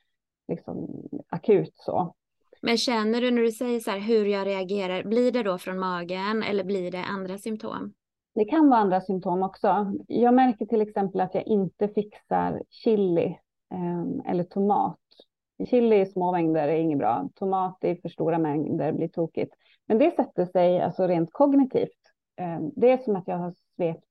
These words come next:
Speaker 1: två glas vin. Jag, jag blir småfull, <laughs> helt enkelt. Blicken följer inte med när jag vrider på huvudet och jag liksom kan inte fokusera, zoomar ut, liksom sådär. Och det, det kan hålla i sig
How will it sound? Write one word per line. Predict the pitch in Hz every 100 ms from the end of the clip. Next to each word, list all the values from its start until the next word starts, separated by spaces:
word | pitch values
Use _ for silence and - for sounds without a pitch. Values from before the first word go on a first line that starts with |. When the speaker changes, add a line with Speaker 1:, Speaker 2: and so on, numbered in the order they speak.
| _ -
Speaker 1:
två | 170
glas | 175 165 214
vin. | 226 151 _ _
Jag, | - 214 -
jag | 240
blir | 240 190
småfull, | 226 190 - 247 - - _
<laughs> | _ _ -
helt | 240 - -
enkelt. | 165 - - 160 160 _ _ _ _ _ _ _ -
Blicken | 233 254 262 247
följer | 247 233 226
inte | 226 214
med | 220 214 220 214
när | 208
jag | 202
vrider | 196 202 190
på | 190 202
huvudet | 214 202 180 196 196 - -
och | 202
jag | 190
liksom | 190 196 190 170 120 - -
kan | 202
inte | 190 185
fokusera, | 175 180 190 - 196 190 180 180 175 175 175 175 _ _ _ _ -
zoomar | 220 202 190
ut, | 196 180 160 _ _ - - -
liksom | - - 165
sådär. | - -
Och | 160
det, | 190 196
det | - 208 220
kan | 254 240
hålla | 233 190
i | 170
sig | 170 117 110